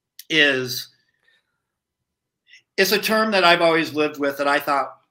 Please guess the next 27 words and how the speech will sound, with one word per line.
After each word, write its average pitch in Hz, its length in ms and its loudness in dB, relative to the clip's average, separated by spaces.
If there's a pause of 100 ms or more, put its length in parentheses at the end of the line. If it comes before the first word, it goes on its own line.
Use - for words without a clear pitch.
(260)
was 151 180 -6
common. 143 460 -2
And 131 160 -8
then 127 240 -10 (420)
I 143 120 0
was 131 320 -8 (120)
told 135 360 -4
that 120 340 -6 (340)
perhaps 135 600 -2
<laughs> - 80 -10
it 240 260 4
was 214 160 0
something 190 320 2
that 190 180 0
I 175 180 0
made 175 220 0
up. 180 260 -6 (460)
Um, 190 240 2 (320)
but 180 480 2
so 208 140 -2
the 208 100 -2
love 220 220 2
of 220 120 -2
hate 190 400 -2
is 165 200 -10
that 156 320 -2
look 151 300 -6